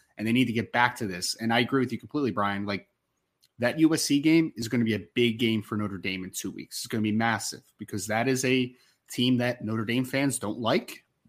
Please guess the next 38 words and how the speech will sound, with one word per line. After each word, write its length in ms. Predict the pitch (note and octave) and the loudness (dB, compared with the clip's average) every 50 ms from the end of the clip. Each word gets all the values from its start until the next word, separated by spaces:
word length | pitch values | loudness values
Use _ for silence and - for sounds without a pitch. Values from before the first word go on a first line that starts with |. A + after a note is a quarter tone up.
| _ _ _ | _ _ _
That's 180 | - A#2 A2+ - | -4 -2 -2 -2
a 40 | A2+ | -4
team 240 | - - B2 B2 B2 | -4 -2 -2 0 0
that 100 | A#2+ - | 0 -2
you've 160 | B2 A#2+ A#2 | -2 -4 -2
had 380 | - B2+ B2 B2 B2 A#2+ A#2+ - - | 0 2 4 4 4 2 0 -4 -6
some 220 | - - B2 A2+ | -4 -2 -2 0
history 400 | G#2 C3 B2 - - C3+ C3 C3 | 0 -2 -4 -2 0 0 0 2
with, 360 | C3+ F3 C4 - - - - _ _ _ - | 2 0 0 -2 -4 -14 -20 _ _ _ -2
not 160 | A#2 A#2 A#2+ | 0 2 2
as 120 | A#2+ A#2 A#2+ | 2 2 2
much 240 | B2 B2+ B2 - - | 0 0 0 0 -4
in 120 | A#2 G#2+ | -4 -2
recent 340 | A#2+ B2+ B2 - - A2+ A#2 | -2 -4 -4 -4 -4 -4 -2
years. 400 | A#2+ C3 D#3+ B3 B3+ - - - _ _ _ _ _ _ _ _ _ _ _ _ | -2 -2 -2 -2 -4 -8 -10 -12 _ _ _ _ _ _ _ _ _ _ _ _
And 100 | A2 A#2+ | 2 4
that's 180 | C3 D3 D3 - | 4 4 4 2
a 40 | C#3 | -4
team 340 | - - D3 C#3+ C#3+ C#3+ | -2 0 2 4 4 4
that 160 | C#3 C3+ - - - | 4 2 0 -2 -6
you're 220 | G#2+ G#2+ C3 B2 | -6 -4 -2 -2
gonna 280 | A2 A2 B2+ C3 F3+ F3 | -2 0 0 2 2 4
need 300 | C3+ A#2+ C#3 D#3+ D3+ - | 4 4 4 4 2 0
to 80 | - | -4
dominate, 800 | A#2+ G2+ - - G#2 C3 D3+ B2+ G2 D#2 A1+ A1+ - - - - - | -8 -6 -2 0 2 2 2 2 0 -2 -6 -12 -14 -16 -14 -10 -4
right? 180 | A2 A2+ C3+ C3+ | -2 -2 -2 -2
Because 220 | A2+ B2 A2 G2+ | -2 -4 -6 -4
they're 200 | A2 A#2+ B2+ C#3+ | -2 0 0 2
a 60 | C#3+ | 0
brand, 320 | C3 - G#2 G#2+ A#2+ C3 - | 0 -2 -2 -2 -2 -2 -2
they're 140 | B2 B2+ C3 | 0 0 0
a 40 | C3+ | 2
big 240 | B2 C#3 C3+ C3+ - | 2 0 -2 -2 -2
brand, 320 | D3 C#3+ D3 D3+ C#3+ C3 | -2 0 0 2 2 4
obviously, 500 | B2 A#2+ A#2+ A#2+ B2 A#2 - - B2+ B2+ | 4 4 4 2 0 -4 -2 -2 -2 -2
of 60 | B2 - | 0 0
college 300 | - G#2+ A2+ B2 B2+ - | 0 2 2 0 0 -4
football. 560 | - A#2+ G2+ - A2+ G#2 G#2+ A#2 C3 - | -8 -10 -8 -4 0 0 0 0 0 -4